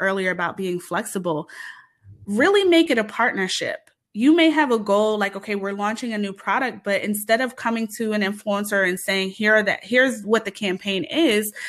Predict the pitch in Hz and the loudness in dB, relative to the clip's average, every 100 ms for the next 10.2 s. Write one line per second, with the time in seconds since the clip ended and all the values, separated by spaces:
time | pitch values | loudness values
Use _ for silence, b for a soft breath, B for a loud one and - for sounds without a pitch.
0 | B 214 233 311 294 285 240 220 254 - | B 0 4 6 6 4 4 2 0 0
1 | 247 233 220 214 214 214 202 - 208 339 | 0 2 4 2 2 0 0 0 0 2
2 | 349 220 202 208 208 208 202 202 202 208 | 2 2 2 0 -2 0 2 4 2 -2
3 | B B 320 349 330 285 226 180 190 254 | B B 2 2 2 2 2 2 4 4
4 | 170 170 165 - 76 - - _ _ _ | 2 0 0 -4 -8 -14 -20 _ _ _
5 | - 254 349 302 269 226 247 240 220 208 | -2 2 2 2 2 2 -2 -2 -4 -4
6 | 208 - 214 220 190 196 320 311 247 - | -6 -6 -2 -2 -2 -2 -2 0 0 0
7 | 202 226 214 - 226 208 202 185 190 196 | -2 -2 -4 -8 -4 0 0 -2 -4 -4
8 | 185 170 175 220 247 214 190 - 196 202 | -4 -8 -6 -6 -6 -6 -8 -8 -6 -6
9 | 208 196 - 202 185 170 170 - 196 185 | -6 -10 -2 0 0 -2 -6 -8 -4 -2
10 | - 214 | -4 -6